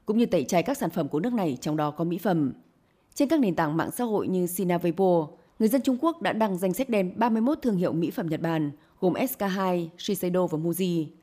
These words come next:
thu hút hàng trăm triệu lượt xem. Trên Xiaohongshu, một nền tảng truyền thông xã hội khác, cư dân mạng cũng tổng hợp danh sách các loại mỹ phẩm Nhật Bản và các lựa chọn thay thế,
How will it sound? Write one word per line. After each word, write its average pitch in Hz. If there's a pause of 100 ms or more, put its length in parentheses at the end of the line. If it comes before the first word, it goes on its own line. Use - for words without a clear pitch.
(160)
thu 202
hút 311
hàng 175
trăm 208
triệu 165
lượt 160
xem. 180 (560)
Trên 190
Xiaohongshu, 170 (120)
một 190
nền 180
tảng 160
truyền 160
thông 170
xã 208
hội 233
khác, 311 (380)
cư 196
dân 180
mạng 165
cũng 196
tổng 185
hợp 165
danh 233
sách 311
các 294
loại 180
mỹ 170
phẩm 180
Nhật 165
Bản 151
và 156
các 262
lựa 208
chọn 160
thay 170
thế, 175